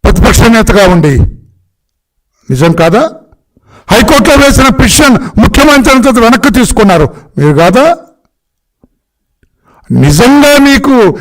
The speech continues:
మీ బాబాయిని చంపిన ముద్దాయిల్ని పట్టుకోవాలన్న ధ్యాస, లక్ష్యం, ధ్యేయం, ఉద్దేశం ఎప్పుడూ లేదు మీకు.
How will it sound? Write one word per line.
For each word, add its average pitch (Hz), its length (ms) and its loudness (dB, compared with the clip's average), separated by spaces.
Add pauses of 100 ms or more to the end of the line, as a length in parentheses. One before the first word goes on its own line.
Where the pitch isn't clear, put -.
(140)
మీ 233 160 2
బాబాయిని 254 500 2
చంపిన 247 540 2 (220)
ముద్దాయిల్ని 277 540 0
పట్టుకోవాలన్న 247 800 0
ధ్యాస, 175 600 -2 (500)
లక్ష్యం, 226 680 0 (200)
ధ్యేయం, 269 760 0 (280)
ఉద్దేశం 208 760 0 (300)
ఎప్పుడూ 302 320 0
లేదు 247 240 0
మీకు. 131 300 -4